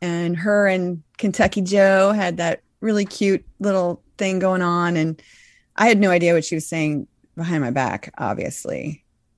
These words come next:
but she was kind of a wuss. I mean, she was always whining, like, "My hair's falling out," you know, and I was just like, "Suck it up,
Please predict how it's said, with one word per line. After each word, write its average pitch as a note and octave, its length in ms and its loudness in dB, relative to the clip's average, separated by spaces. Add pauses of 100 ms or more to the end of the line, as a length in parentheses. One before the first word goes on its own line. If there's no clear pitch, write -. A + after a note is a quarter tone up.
(120)
but D#3+ 300 2 (400)
she - 300 -2
was G#3 160 0
kind F#3 260 -2
of E3+ 60 0
a D3+ 80 0
wuss. C3 760 -2
I C3 80 -2
mean, C3+ 200 0
she - 240 -6
was C#3+ 200 -2
always D3+ 320 0
whining, C#3 600 0
like, F#2+ 180 -8
"My - 160 -4 (200)
hair's F#4+ 600 0
falling A#3 580 -2
out," G3+ 540 -2
you A3+ 100 0
know, G#3+ 240 4
and G3 140 2
I F3+ 100 0
was F3 240 -2
just - 240 -10
like, D3+ 160 -2
"Suck - 380 -2
it D3 100 2
up, F3 240 2